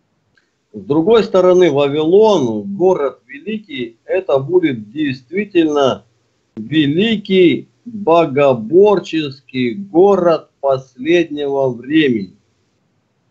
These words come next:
Вавилон —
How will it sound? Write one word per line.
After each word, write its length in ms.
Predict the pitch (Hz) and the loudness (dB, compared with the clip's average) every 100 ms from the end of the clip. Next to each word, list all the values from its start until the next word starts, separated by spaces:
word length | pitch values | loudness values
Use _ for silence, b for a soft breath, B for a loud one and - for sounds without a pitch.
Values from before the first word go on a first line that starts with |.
| _ _ _ _ _ _ _ _ _ _ _ _ _ - | _ _ _ _ _ _ _ _ _ _ _ _ _ -10
Вавилон — 840 | 110 143 151 165 190 233 202 196 | -2 0 2 4 4 4 2 -2